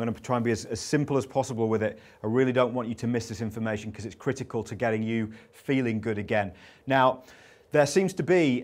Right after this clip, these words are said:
uh, this, uh, incorrect message coming out that most people's heartburn or reflux or burning in here is due to, uh, the stomach producing too much acid.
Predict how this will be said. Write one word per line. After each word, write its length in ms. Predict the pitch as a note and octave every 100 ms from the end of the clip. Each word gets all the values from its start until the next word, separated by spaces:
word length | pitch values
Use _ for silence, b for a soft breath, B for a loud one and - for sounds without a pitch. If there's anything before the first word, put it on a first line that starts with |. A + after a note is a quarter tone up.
| -
uh, 360 | B2+ B2 B2
this, 400 | A#2+ C3+ B2 - -
uh, 220 | B2 A#2+ -
incorrect 440 | D#3+ D#3+ D3+ A#2
message 380 | C#3 D3+ C#3+ -
coming 260 | C#3+ B2+ A#2
out 220 | A2+ A#2
that 240 | A#2+ A#2
most 300 | B2+ C#3+ C#3+
people's 260 | C#3+ C3 -
heartburn 720 | D#3 E3 B2 A2+ A2+ A2 A2 B B
or 180 | A#2+ A2+
reflux 640 | A2 D#3 D#3 B2 A#2 -
or 80 | B2+
burning 560 | G#2+ D3 D3 D#3 C#3 A#2
in 140 | A#2
here 340 | A2+ A#2 A2+ G2+ B B -
is 240 | C3 G2
due 320 | F#2+ C3+ E3+
to, 440 | E3 D3+ A#2+ A#2+ A2 B B -
uh, 260 | A#2 A#2+
the 140 | G#2+ A#2
stomach 400 | - D#3+ C3+ -
producing 420 | A#2+ C3 C3+ A#2+
too 300 | - D3 C#3
much 300 | C3 A2+ -
acid. 440 | C3 A#2 A#2 G#2